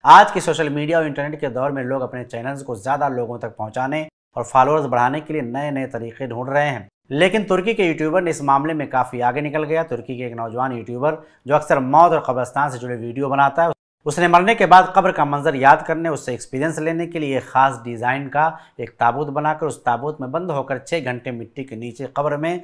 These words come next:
दफन हो गया। इस दौरान उसने मेडिकल स्टाफ की टीम, ऑक्सीजन सिलेंडर, कैमरा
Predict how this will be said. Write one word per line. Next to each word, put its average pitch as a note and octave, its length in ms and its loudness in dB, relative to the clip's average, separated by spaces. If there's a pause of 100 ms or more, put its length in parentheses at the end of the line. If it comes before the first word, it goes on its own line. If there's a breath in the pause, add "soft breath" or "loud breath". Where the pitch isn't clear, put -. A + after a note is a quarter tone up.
(260 loud breath)
दफन D#3+ 260 2
हो E3+ 140 6
गया। A2 220 -2 (360)
इस D#3+ 160 -4
दौरान E3+ 300 8
उसने E3+ 240 -4
मेडिकल C#3+ 440 -2
स्टाफ C#3+ 360 0
की B2+ 80 -10
टीम, C#3+ 300 -10
ऑक्सीजन A#2 400 -6
सिलेंडर, A#2+ 400 -6
कैमरा B2+ 460 0